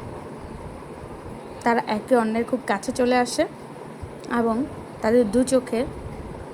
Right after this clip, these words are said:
স্বপ্ন আঁকতে থাকে। এরকম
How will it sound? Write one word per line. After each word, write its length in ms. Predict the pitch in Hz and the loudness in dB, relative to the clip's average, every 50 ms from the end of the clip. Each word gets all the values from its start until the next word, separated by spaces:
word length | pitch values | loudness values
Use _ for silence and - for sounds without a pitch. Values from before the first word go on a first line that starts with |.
| - - - - - - - - - - - - | -14 -14 -14 -14 -14 -14 -14 -14 -14 -14 -10 -8
স্বপ্ন 360 | - - 262 247 254 - 269 | 0 4 4 4 4 4 4
আঁকতে 260 | 247 240 - 220 233 | 4 4 4 0 -2
থাকে। 280 | - - 202 - - 220 220 - - - - - - - - - - - - - - - - - - - - - - - - - - - - - - - - - - - - - - - - - - - - - - - - - - - - - - | 0 0 -6 -6 -6 -10 -10 -12 -14 -14 -14 -14 -14 -14 -14 -14 -14 -14 -12 -12 -12 -12 -10 -10 -10 -10 -12 -12 -12 -12 -12 -10 -10 -8 -8 -10 -10 -12 -12 -12 -12 -12 -12 -10 -10 -10 -12 -12 -14 -14 -14 -14 -14 -14 -14 -14 -14 -14 -12 -4 4
এরকম 420 | 240 254 262 254 - 240 240 269 | 6 6 6 6 6 4 4 4